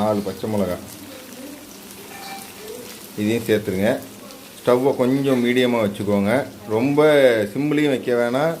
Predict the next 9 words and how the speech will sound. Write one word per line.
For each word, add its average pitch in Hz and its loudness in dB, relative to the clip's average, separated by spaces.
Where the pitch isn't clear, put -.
ஃபுல்லாவும் 135 4
வைக்க 110 -2
வேணாம். 113 -2
கொஞ்சம் 123 0
மீடியத்துல 127 2
வச்சுக்கிட்டு 104 0
நல்லா 110 2
வதக்கி 110 0
விடுங்க. 104 2